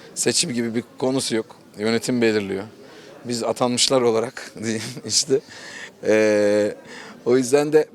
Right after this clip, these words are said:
böyle bir gündem de yok. Dışarıda böyle bir, yani sosyal medyada da olsun, şeyde olsun böyle bir gündem oluyor. Bu bizim için suni bir gündem. Altını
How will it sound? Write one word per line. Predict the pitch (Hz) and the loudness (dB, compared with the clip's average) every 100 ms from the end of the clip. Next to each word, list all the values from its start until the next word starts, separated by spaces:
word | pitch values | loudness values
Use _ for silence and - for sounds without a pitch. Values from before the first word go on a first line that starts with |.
| 110 | -2
böyle | 120 139 135 | 2 4 2
bir | |
gündem | 123 135 139 156 156 | -4 -4 2 2 4
de | |
yok. | 135 156 - - - - - - - 107 | 2 2 -8 -20 -20 -20 -20 -20 -14 -8
Dışarıda | 110 123 123 135 | 0 0 2 2
böyle | 131 131 127 | 2 2 2
bir, | 131 - | 0 0
yani | 107 110 113 | -4 -4 -4
sosyal | 110 - 135 | -4 2 2
medyada | 123 117 117 120 117 | 2 -2 -2 -2 0
da | 117 | 0
olsun, | 113 - 120 | 0 -4 0
şeyde | 123 120 | 2 2
olsun | 120 110 123 | 0 -2 -2
böyle | 120 120 | 0 0
bir | |
gündem | 113 117 127 131 | 0 0 2 2
oluyor. | 120 120 | 2 2
Bu | 120 | 0
bizim | 127 135 | 0 0
için | 135 | -2
suni | 127 135 131 135 | 0 0 2 2
bir | |
gündem. | 117 107 120 120 | 0 0 0 0
Altını | 110 127 127 | 0 0 0